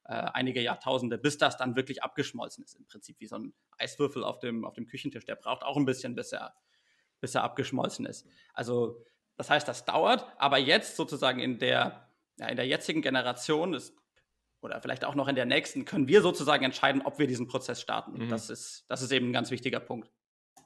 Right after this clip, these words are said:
Speaker 2: Be-, bevor wir gleich in die Wechselwirkung reingehen, weil das, was du jetzt gerade gesagt hast, das finde ich noch ganz spannend. Das hatte ich nämlich auch, glaub ich, bei dir im Papier oder, äh, bei euch, ich weiß grad gar nicht mehr, irgendwo hatte ich das gelesen, dass oft einfach auch dieser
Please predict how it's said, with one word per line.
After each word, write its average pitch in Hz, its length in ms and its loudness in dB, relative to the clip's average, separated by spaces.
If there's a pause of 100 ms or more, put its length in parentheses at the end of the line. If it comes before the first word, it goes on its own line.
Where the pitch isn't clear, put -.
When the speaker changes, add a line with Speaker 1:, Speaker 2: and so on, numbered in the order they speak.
(120)
Speaker 2:
Be-, - 160 -10
bevor 127 340 2
wir 175 80 -4
gleich 147 200 4
in 147 80 0
die 127 40 -2
Wechselwirkung 113 480 2
reingehen, 113 320 4
weil 104 80 2
das, 117 240 -2
was 139 120 -2
du 135 60 2
jetzt - 120 -2
gerade 113 140 0
gesagt 113 280 0
hast, 110 120 -2
das 104 100 -6
finde 120 200 0
ich 110 60 -6
noch - 320 -16
ganz 113 180 -4
spannend. 123 200 0
Das - 80 -4
hatte 120 100 2
ich 123 60 -4
nämlich 127 200 -2
auch, - 160 -4
glaub 117 200 -2
ich, - 80 -6
bei 117 160 2
dir 113 200 0
im 113 100 0
Papier 143 360 0
oder, 123 240 4
äh, - 280 -10 (180)
bei 113 80 0
euch, 117 180 0 (100)
ich - 140 -12
weiß 113 140 0
grad 113 100 -2
gar 110 80 0
nicht 110 120 0
mehr, 117 80 0
irgendwo 143 120 4
hatte 135 60 4
ich - 60 -4
das - 120 -10
gelesen, 127 400 0
dass 113 220 0 (720)
oft - 520 4
einfach 120 340 0
auch 113 200 2
dieser 110 540 0